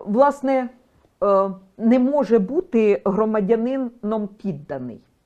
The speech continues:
бо він має місце народження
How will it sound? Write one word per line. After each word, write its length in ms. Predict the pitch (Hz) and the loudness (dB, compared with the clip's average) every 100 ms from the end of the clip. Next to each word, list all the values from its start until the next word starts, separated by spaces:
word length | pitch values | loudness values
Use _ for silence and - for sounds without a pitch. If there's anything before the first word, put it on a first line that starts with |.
| _ _ _ _ _ _ _ - | _ _ _ _ _ _ _ 0
бо 160 | 226 | 2
він 200 | 220 269 | 2 2
має 560 | 240 240 233 233 226 226 | 0 0 0 0 -2 -4
місце 720 | 214 226 233 - - 214 202 190 - - | -2 0 0 -4 -6 -4 -2 -4 -10 -2
народження 800 | 208 254 349 277 165 147 123 | 0 0 -2 -4 -6 -6 -8